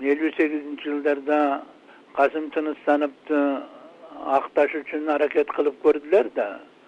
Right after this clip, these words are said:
Бул бизге жем болду. Касым Тыныстановдун китептери да туурасында Касым Тыныстановдун биринчи журнал чыгаргандары, ушу Эркин Ала Тоонун негизи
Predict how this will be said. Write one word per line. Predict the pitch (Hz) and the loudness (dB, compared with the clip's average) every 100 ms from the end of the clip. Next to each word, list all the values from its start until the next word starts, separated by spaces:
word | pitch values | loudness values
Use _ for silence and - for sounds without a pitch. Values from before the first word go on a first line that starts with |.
| - - - - - | -20 -20 -20 -20 -6
Бул | 160 | -4
бизге | 147 147 143 151 135 127 139 120 | -4 -8 2 2 2 -8 -10 0
жем | 156 151 | 0 0
болду. | 135 127 117 110 101 92 95 - _ _ - - - - | 2 2 0 -10 -10 -12 -18 -20 _ _ -20 -20 -20 -18
Касым | - 139 151 143 | -2 -2 -2 -6
Тыныстановдун | 160 156 147 151 151 147 - 156 143 | -6 -6 -2 -2 -2 -4 -6 -6 -6
китептери | 147 156 - 151 147 | 0 0 4 4 4
да | 147 143 | 0 -2
туурасында | 139 151 147 - 156 147 147 147 147 - _ - - - - - _ - | 0 2 2 2 -8 0 2 2 -2 -8 _ -20 -20 -20 -20 -20 _ -8
Касым | 135 135 156 147 | -2 0 -2 -6
Тыныстановдун | 156 147 - 151 151 135 151 151 | -6 -6 -2 -2 -2 -6 -6 -6
биринчи | 151 147 147 131 156 143 143 143 - 143 | -2 -4 -4 -4 -2 0 -2 -8 -16 -8
журнал | 143 151 147 | -4 0 0
чыгаргандары, | 156 151 147 147 147 147 143 135 131 - _ - | 2 2 2 0 2 2 2 -2 -6 -12 _ -20
ушу | - 165 156 - | -12 -6 -6 -4
Эркин | 131 135 143 160 156 | 2 2 2 -6 -4
Ала | 139 143 151 151 | 0 2 2 2
Тоонун | 160 156 156 165 160 156 - 135 | 4 2 2 -4 -6 -10 -16 -12
негизи | 139 156 147 139 135 165 175 | -2 -2 -2 -6 -4 -4 -6